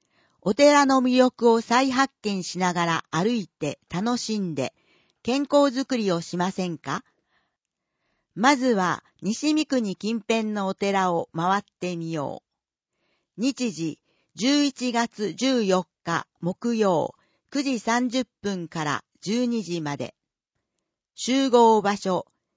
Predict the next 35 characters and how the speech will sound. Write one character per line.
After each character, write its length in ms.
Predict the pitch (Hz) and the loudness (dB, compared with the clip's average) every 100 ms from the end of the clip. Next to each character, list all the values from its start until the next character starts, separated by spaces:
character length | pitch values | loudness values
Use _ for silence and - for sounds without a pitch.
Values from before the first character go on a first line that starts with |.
| _ _ | _ _
淀 260 | 202 254 277 | 2 4 6
川 300 | 262 247 247 | 6 4 2
区 320 | - 175 - | -6 -12 -10
社 200 | - 190 | -8 -4
会 300 | - 262 269 | 0 2 2
福 180 | 247 240 | -4 -6
祉 240 | 226 220 | -4 -6
協 280 | - 208 202 | -2 0 0
議 160 | 190 185 | -2 -8
会。 380 | - 143 131 - _ _ _ _ _ _ _ _ | -8 -8 -8 -14 _ _ _ _ _ _ _ _
定 280 | 220 247 247 | 2 4 4
員、 400 | 226 208 196 - _ _ _ - | 2 -2 -4 -8 _ _ _ 0
十 260 | 240 277 | 4 6
五 160 | 254 254 | 8 8
名 300 | 240 233 220 | 6 2 0
程 320 | 208 202 170 | 0 2 0
度、 260 | 139 123 - _ _ | -2 -4 -6 _ _
先 320 | - 226 240 | -4 -2 -2
着 380 | 208 202 196 185 | -2 -4 -2 -4
順。 340 | 160 165 151 _ _ _ _ _ _ _ | -4 -6 -8 _ _ _ _ _ _ _
対 320 | - 233 254 247 | -2 0 0 -2
象、 480 | 214 202 190 - - _ _ | 0 2 2 0 -8 _ _
区 140 | 269 | 0
内 260 | 294 294 240 | 4 4 2
在 320 | 180 226 226 | 2 2 2
住 320 | 185 208 202 | 0 2 2
の 260 | 180 175 - | 0 -4 0
六 320 | - 202 277 247 | 2 4 2 2
十 240 | 269 262 | 2 4
五 120 | 247 | 2
歳 360 | 247 247 240 233 | 4 2 2 0
以 40 | |
上 280 | 208 202 175 | 2 2 0
の 160 | 156 147 | -4 -6
方。 400 | 139 - 131 | -10 -6 -8